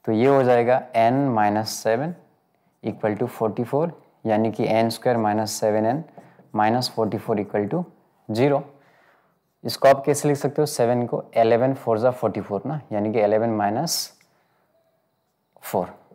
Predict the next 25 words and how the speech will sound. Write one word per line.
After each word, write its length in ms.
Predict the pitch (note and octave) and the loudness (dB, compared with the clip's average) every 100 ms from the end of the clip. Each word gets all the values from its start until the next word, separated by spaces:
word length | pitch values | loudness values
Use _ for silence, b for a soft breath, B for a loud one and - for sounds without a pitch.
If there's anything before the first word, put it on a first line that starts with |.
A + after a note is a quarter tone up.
| _ _ _ _ _ _ _ | _ _ _ _ _ _ _
N 220 | G#2+ G#2+ A2 | -4 -2 0
minus 320 | G2+ G2+ G#2 | -2 -2 -4
forty 260 | - G#2+ A2 | -4 -4 -4
four 200 | - A#2 | -4 -4
equal 260 | G2+ A2 G#2+ | -4 -6 -6
to, 220 | C#3 B2+ | -6 -2
just 260 | F3+ - | -2 2
simple 240 | E3 E3 F#3+ | 2 2 2
factorization 720 | D3 B2 C#3+ C3+ B2 A2 G#2 | 0 2 4 4 2 -4 -4
है 60 | |
ना, 80 | C#3+ | 0
ये 120 | C#3+ | 0
तो 100 | A#2+ | 4
आता 220 | C3+ B2+ D#3 | 6 6 4
ही 80 | |
आपको। 320 | D#3 C3+ D#3+ F#3+ b b b b | 4 2 -6 -8 b b b b
एन 180 | A2 A#2+ | 0 2
स्क्वायर 280 | B2 D3 C#3+ | 2 4 6
माइनस, 500 | C3 B2 E3 E3+ - | 6 2 0 -4 -4
ये 80 | A#2 | 2
हो 100 | C3 | 4
जाएगा 340 | B2+ B2 A2+ G#2 | 6 6 6 4
इलेवन 380 | A2+ B2 C#3 | 4 2 0
एन 240 | C3+ C#3+ D#3 C#3 - - | 0 0 -2 -6 -16 0
प्लस 320 | G#2+ G2+ | 4 4